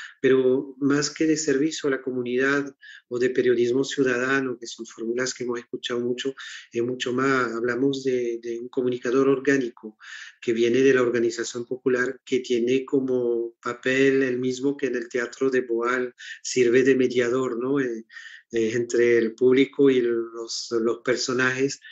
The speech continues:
es decir, un, un dinamizador,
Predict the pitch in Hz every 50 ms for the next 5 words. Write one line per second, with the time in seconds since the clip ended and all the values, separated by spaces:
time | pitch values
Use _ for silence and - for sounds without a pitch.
0 | - - - - - 127 120 123 127 - - - 147 143 147 147 143 143 139 131
1 | 127 - - _ - - - - - - _ 131 135 135 139 139 139 135 143 139
2 | - - 139 127 131 139 151 175 196 185 -